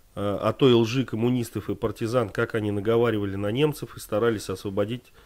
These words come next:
вас от хорошей жизни. И что теперь получили от кровососа Сталина? Как скот вас гонят на убой. Ваши семьи голодают,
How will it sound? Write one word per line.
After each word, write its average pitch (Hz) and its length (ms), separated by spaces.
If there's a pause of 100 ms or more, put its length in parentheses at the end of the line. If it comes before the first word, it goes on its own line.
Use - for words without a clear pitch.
(180)
вас 117 260
от - 140
хорошей 104 460
жизни. 92 380 (100)
И 110 80
что 135 220
теперь 123 360
получили 117 480
от 87 120
кровососа 98 640
Сталина? 87 560 (500)
Как 135 220
скот 156 400
вас 110 220
гонят 117 420
на 110 120
убой. 107 400 (380)
Ваши 117 320
семьи 143 360
голодают, 107 600